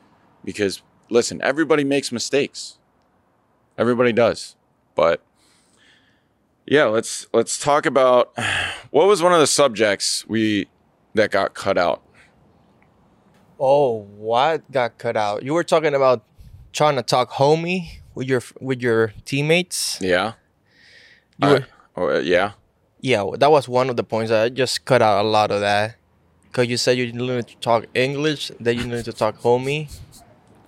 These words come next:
Speaker 2: You went, like, a five-minute rant on that one.
Speaker 1: Yeah.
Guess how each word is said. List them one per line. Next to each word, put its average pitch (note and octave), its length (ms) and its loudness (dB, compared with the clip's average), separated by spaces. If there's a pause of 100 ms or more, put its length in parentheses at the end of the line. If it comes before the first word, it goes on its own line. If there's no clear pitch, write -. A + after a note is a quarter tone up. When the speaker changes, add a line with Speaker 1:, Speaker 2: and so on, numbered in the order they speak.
Speaker 2:
You C3 100 -4
went, C3+ 220 0
like, A#2+ 160 2
a G#2+ 40 -2
five-minute A#2+ 560 2
rant A2+ 300 4
on C3+ 120 -2
that C3+ 180 4
one. E3 320 0 (200)
Speaker 1:
Yeah. G2+ 280 6